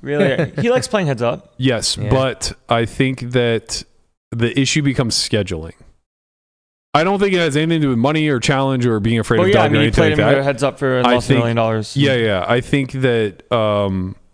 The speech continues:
Speaker 2: his next forty-five to sixty days are gonna be inc-, incredibly busy, and I don't know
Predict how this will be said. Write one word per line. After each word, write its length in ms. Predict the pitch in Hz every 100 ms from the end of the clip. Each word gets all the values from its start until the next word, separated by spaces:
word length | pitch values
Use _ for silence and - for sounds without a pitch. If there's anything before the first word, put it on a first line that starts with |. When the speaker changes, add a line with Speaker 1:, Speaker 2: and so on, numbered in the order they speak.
| _ _
Speaker 2:
his 400 | - 139 143 135
next 440 | 120 123 123 - -
forty-five 720 | - 123 120 - 110 110 -
to 100 | -
sixty 360 | - 107 107
days 260 | 98 101 123
are 60 |
gonna 140 | 110 107
be 180 | 104 95
inc-, 280 | - - -
incredibly 400 | 107 113 101 95
busy, 340 | 92 101 151 - - _ _ _
and 140 | 120 113
I 80 |
don't 200 | 117 117 110
know 460 | 110 107 104 98